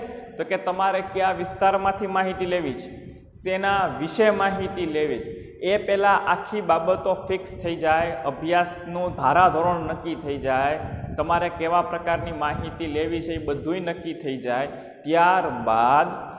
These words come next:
જો તમને એમ લાગે કે તમે તમામે તમામ આખે આખી સમષ્ટિના એકમોની તપાસ હાથ ધરી શકો એમ નથી. શું કામ? તો કે સમય, શક્તિ, ખર્ચ.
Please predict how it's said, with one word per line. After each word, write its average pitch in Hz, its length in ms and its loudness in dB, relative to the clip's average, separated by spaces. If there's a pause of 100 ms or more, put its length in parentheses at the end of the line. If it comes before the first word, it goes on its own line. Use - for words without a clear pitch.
(120)
જો 170 140 0
તમને 190 320 -2
એમ 139 140 -4
લાગે 120 600 0
કે - 380 -8
તમે 151 360 -4
તમામે 170 720 -2
તમામ 170 380 0
આખે 165 460 0
આખી 196 440 0
સમષ્ટિના 180 840 -6
એકમોની 170 520 -6
તપાસ 175 500 -2 (180)
હાથ 139 360 2
ધરી 147 200 -4
શકો 170 420 -4
એમ 160 420 -2
નથી. 185 440 0 (960)
શું 170 120 -4
કામ? 190 200 2 (280)
તો 185 60 -4
કે 196 120 -2
સમય, 220 340 -2
શક્તિ, 202 400 -4
ખર્ચ. 196 380 2